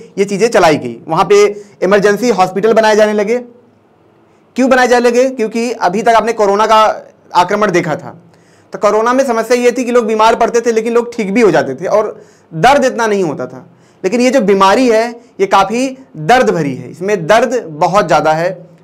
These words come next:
और इसमें कुछ लोगों की मौत भी हुई है, जिसको देखते हुए वहाँ पे आपातकाल लगाया गया, वहाँ पे प्राइवेट हॉस्पिटल बनवाए गए ताकि इसको रोका जा सके। तो आइए दोस्तों, हम जानते हैं आखिर ये बीमारी है क्या और ये कैसे काम करती है और क्यों ये इतना खतरनाक है।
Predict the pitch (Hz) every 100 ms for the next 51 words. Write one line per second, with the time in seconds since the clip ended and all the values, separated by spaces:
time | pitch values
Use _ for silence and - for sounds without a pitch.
0 | _ - 175 202 240 196 208 214 233 233
1 | - 196 190 190 202 196 175 185 220 220
2 | 214 208 196 214 208 _ - 180 233 196
3 | 202 208 202 202 208 208 170 170 180 196
4 | 165 165 165 160 165 160 165 165 170 175
5 | 175 - 160 160 175 165 160 170 170 -
6 | - 151 156 165 190 180 175 170 175 185
7 | 175 - - 160 170 180 165 202 262 -
8 | - _ _ - 208 220 196 - 120 120
9 | 101 _ _ _ _ - 214 277 269 269
10 | 277 220 214 214 254 233 233 226 208 190
11 | 180 226 254 - _ - 220 233 226 220
12 | 196 208 196 185 226 220 208 196 196 196
13 | 196 190 185 240 240 226 220 202 175 175
14 | 165 156 143 113